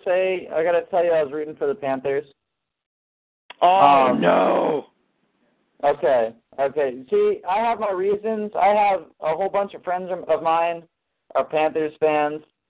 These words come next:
Speaker 1: and, uh, and I have this thing where when I, when I, whenever, when I played baseball, whenever we were in a tournament and we ended up getting kicked out, I had to root for the team that kicked us out.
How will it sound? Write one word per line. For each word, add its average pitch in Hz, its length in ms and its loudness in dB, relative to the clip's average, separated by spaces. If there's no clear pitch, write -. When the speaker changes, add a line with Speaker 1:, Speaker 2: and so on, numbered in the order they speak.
Speaker 1:
and, 127 560 2
uh, 113 340 2
and 156 420 0
I 175 200 0
have 214 160 -6
this 190 120 -4
thing 185 400 0
where 147 440 4
when 156 220 -6
I, 180 120 0
when 156 200 -6
I, 185 120 0
whenever, 214 420 0
when 175 160 -8
I 208 80 -2
played 220 300 -2
baseball, 175 520 -4
whenever 180 360 -2
we 165 140 -6
were 165 140 2
in 160 80 -2
a 131 60 -2
tournament 185 520 -4
and 139 100 2
we 139 340 4
ended 143 180 -4
up 139 180 2
getting 147 220 -2
kicked 156 260 -4
out, 165 200 4
I 151 120 -2
had 160 200 -2
to 151 80 -6
root 160 240 -8
for 165 80 -14
the 151 100 -4
team 151 260 -6
that 143 120 -8
kicked 139 220 -8
us 143 140 -2
out. 127 320 4